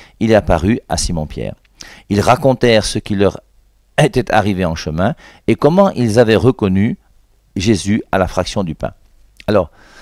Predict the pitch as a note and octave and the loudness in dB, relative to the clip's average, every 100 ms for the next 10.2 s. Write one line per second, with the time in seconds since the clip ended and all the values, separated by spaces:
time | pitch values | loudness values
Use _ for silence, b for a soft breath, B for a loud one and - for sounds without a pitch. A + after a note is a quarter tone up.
0 | b b - F#2 - G#2+ B2+ G2+ F2+ F2+ | b b -12 -10 -6 -6 -4 -4 -6 -6
1 | - G2 G#2+ F2+ F2 - D#2+ F2+ - D#2 | -2 0 2 0 -4 -6 -6 -6 -4 -8
2 | D#2+ D2 D#2 - G#2+ G2 D#2+ - F#2 F2 | -6 -8 -10 -6 -6 -6 -12 -10 -12 -10
3 | E2 D#2 D#2+ - G3 b b b b b | -10 -8 -8 -8 -10 b b b b b
4 | - F#3 D#3 G#2+ G2 F#2 - F#2+ E2+ F2+ | -6 -2 -4 -4 -6 -10 -6 -8 -6 -8
5 | F#2 _ _ - - _ _ _ _ _ | -10 _ _ -20 -20 _ _ _ _ _
6 | _ _ _ _ _ _ _ _ _ _ | _ _ _ _ _ _ _ _ _ _
7 | _ - - F#3 - A2 C#3+ A2 F#2 F#2+ | _ -20 -4 -4 -2 -2 2 2 2 0
8 | A#2 - F#2+ G2 - F2 F#2 G2+ G2+ - | -2 -6 -8 -8 -6 -4 -4 0 -2 -2
9 | F2+ F2+ D#2 D#2+ - F2 - F2 E2 E2+ | -6 -4 -6 -8 -6 -8 -6 -8 -6 -8
10 | C#2+ - | -10 -12